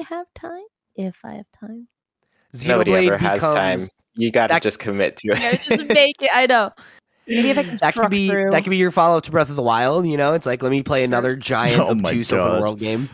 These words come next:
Speaker 4: No, you need, you
Speaker 1: <laughs>
Speaker 4: need, like, a palate cleanser after Breath of the Wild. You need something small, and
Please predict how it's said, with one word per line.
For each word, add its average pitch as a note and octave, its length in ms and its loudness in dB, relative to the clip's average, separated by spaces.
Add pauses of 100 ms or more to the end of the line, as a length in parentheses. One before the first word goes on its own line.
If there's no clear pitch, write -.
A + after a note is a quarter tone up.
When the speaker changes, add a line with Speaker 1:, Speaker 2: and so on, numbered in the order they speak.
Speaker 4:
No, B2 160 2
you A#2+ 180 -2
need, E3 300 2
you D3+ 140 0
Speaker 1:
<laughs> D#3 100 0
Speaker 4:
need, E3+ 120 0
like, C3 220 -2
a C#3 60 -2
palate G#2 420 -2
cleanser G2 460 -2
after G#2 280 -4
Breath F2 240 -6
of G2 100 -4
the F#2+ 60 0
Wild. F2+ 200 0
You G2 60 -2
need G#2 160 -2
something G2+ 220 -6
small, F#2+ 600 -2
and F#2+ 300 -2